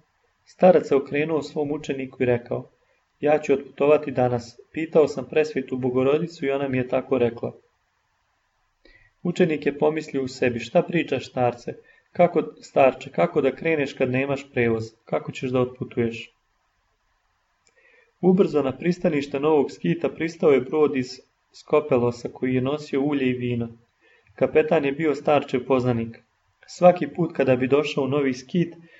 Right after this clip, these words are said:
posetio bi starca da bi od njega uzeo blagoslov. Isto se desilo i ovog puta. On se popeo do skita sa drugima i starac ih je poslužio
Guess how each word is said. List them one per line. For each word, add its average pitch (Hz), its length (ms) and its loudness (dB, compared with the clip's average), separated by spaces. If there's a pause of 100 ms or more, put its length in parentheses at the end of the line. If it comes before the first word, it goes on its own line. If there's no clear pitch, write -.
(220)
posetio 156 480 2
bi 123 80 -6
starca 156 480 -2
da 131 100 2
bi 127 120 -2
od 127 100 0
njega 147 260 2
uzeo 139 320 0
blagoslov. 117 580 0 (580)
Isto 180 300 0
se 147 140 -4
desilo 160 420 4
i 156 60 6
ovog 135 280 4
puta. 123 340 0 (280)
On 170 180 4
se - 200 -4
popeo 165 300 4
do 123 100 2
skita 156 400 -4
sa 131 160 -6
drugima 151 440 -2
i 135 60 -2
starac 160 420 -2
ih 127 120 -6
je 135 120 -6
poslužio 143 680 -4